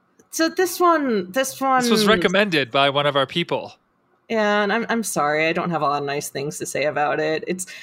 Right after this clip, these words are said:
Speaker 1: it's not, it's not the worst, it's not the worst of the things I tried, but, like, the premise is way more interesting than the actual execution. Like, let's see, it's about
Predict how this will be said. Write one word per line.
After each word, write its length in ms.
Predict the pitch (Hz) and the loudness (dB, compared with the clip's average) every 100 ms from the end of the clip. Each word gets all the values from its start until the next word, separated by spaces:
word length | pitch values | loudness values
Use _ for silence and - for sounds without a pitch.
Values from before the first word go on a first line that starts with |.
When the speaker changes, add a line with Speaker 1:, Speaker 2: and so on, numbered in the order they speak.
| - | -4
Speaker 1:
it's 220 | 240 - | -2 0
not, 340 | 269 311 311 269 | 2 2 0 -4
it's 160 | - | -2
not 300 | 269 277 294 | 2 2 2
the 80 | 339 | 0
worst, 560 | 226 165 180 - - - | 0 2 2 0 -4 -4
it's 160 | 208 | -2
not 160 | 269 277 | 0 0
the 100 | 233 | 0
worst 420 | 190 160 185 185 | 0 0 0 0
of 80 | 208 | 0
the 100 | 202 | 0
things 380 | 196 208 208 208 | 0 2 2 2
I 100 | 208 | 2
tried, 720 | 196 220 214 214 214 202 185 - _ - _ _ _ - | 2 2 4 4 4 2 0 -6 _ -20 _ _ _ 2
but, 380 | 190 175 165 | 4 4 2
like, 680 | 175 180 175 175 175 - - _ _ _ _ _ _ | 2 2 4 2 -2 -14 -18 _ _ _ _ _ _
the 80 | - | -4
premise 580 | 190 - 214 214 214 - | -4 0 0 2 0 0
is 240 | - 180 | -2 -2
way 320 | 170 151 175 170 | -4 -2 0 2
more 240 | 160 156 | 2 0
interesting 680 | 151 156 143 - - 143 147 | -2 -2 -2 -2 -4 -4 -4
than 240 | 143 143 | -6 -6
the 140 | 139 135 | -6 -4
actual 420 | 147 - 147 139 | -4 -6 -6 -4
execution. 960 | - - 131 - - - - - - - | -6 -10 -12 -8 -8 -6 -8 -8 -8 -8
Like, 320 | - - - _ _ _ _ _ _ _ _ _ _ _ _ _ | -8 -8 -10 _ _ _ _ _ _ _ _ _ _ _ _ _
let's 120 | _ | _
see, 340 | - - - - | -14 -12 -10 -8
it's 300 | - 170 - | -6 -4 -4
about 1700 | 165 170 _ _ _ _ - 214 208 208 202 196 190 196 190 - - | -4 -6 _ _ _ _ -4 0 2 2 2 2 2 0 -2 -8 -14